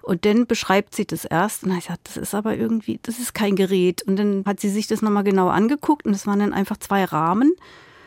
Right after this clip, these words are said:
die hintereinander montiert waren. Das ist aber kein, kein Gerät, ne? Man soll gleich ganz konkret beschreiben, was zu sehen ist, ohne sich dafür irgendeinen Begriff auszudenken. Das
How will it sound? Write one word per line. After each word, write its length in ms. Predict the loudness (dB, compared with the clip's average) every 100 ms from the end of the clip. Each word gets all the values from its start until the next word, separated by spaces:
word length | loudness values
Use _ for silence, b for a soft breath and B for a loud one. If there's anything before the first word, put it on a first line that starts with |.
| B B B B 0
die 100 | 4
hintereinander 520 | 4 4 4 4 4
montiert 500 | 4 2 2 0 2
waren. 200 | 2 2
Das 140 | 0
ist 140 | -4 -4
aber 280 | -2 -2 -2
kein, 300 | 0 0 0
kein 280 | 0 2
Gerät, 440 | 2 4 4 4 4
ne? 100 | 2
Man 200 | 2 2
soll 200 | 2 0
gleich 600 | 0 0 0 -2 -6 -12 _
ganz 320 | -4 -4 -6
konkret 960 | -6 -6 -4 -2 0 -2 -8 -10 -12 -18 _
beschreiben, 720 | -8 -6 -2 0 0 2 0 0
was 240 | -4 -4
zu 80 | -4
sehen 340 | 0 2 2 0
ist, 240 | -6 -4
ohne 480 | 0 2 2 2 0
sich 220 | -4 -4
dafür 320 | -4 -2 -2
irgendeinen 380 | 0 -2 0 -2
Begriff 320 | -2 0 -2
auszudenken. 760 | -2 -6 -4 -8 -4 -4 -2 -4
Das 300 | -4 -8